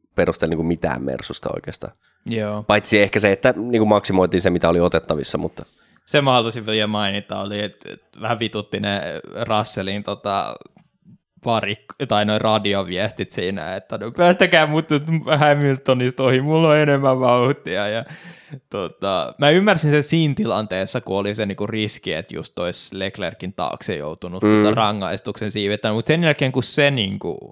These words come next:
Speaker 2: ris-, vaara oli, niinku, poissa ja sen jälkeen sä oot, niinku,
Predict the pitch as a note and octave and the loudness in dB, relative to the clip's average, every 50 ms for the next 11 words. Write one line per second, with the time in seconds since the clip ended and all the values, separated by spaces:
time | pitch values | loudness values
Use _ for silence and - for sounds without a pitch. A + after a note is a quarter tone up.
0 | - - - - G#2 F#2+ - - - _ - - - - _ - A#2 A#2 A2 G#2+ | -16 -14 -10 -8 -8 -8 -8 -12 -20 _ -20 -20 -20 -14 _ 2 4 4 4 4
1 | G2 F#2+ F#2+ F#2+ F#2+ G2 G2 F#2+ G#2 - - - C3 B2 A#2 G#2+ F#2+ - - A2 | 2 0 0 -2 -2 -4 -4 -6 -8 -8 0 2 4 4 4 2 0 0 -2 -2
2 | G#2+ G#2 - C3+ C3+ C3 A#2+ G#2+ G2 F#2+ F2 G2 G2 G2 G#2+ F#2+ F#2+ G2 - - | 0 2 2 2 2 4 2 0 0 -2 -4 -6 -6 -4 -4 -4 -4 -6 -6 -8
3 | G2 F#2+ - G#2+ | -10 -6 -6 -6